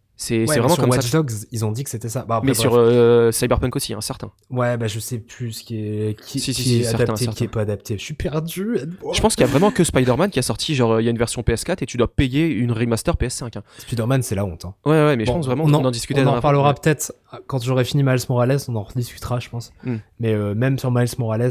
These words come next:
Speaker 2: euh, je vois, enfin, il y a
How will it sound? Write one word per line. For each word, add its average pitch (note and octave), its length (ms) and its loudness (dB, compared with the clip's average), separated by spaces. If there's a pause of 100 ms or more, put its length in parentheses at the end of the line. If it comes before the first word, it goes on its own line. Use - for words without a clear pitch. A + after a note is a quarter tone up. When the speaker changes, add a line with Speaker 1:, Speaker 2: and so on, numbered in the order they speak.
(140)
Speaker 2:
euh, G#2 160 -4
je G2 60 -6
vois, G2 200 -4 (920)
enfin, G2+ 540 -4
il G2+ 260 -4
y F#2+ 80 -4
a F#2 480 -6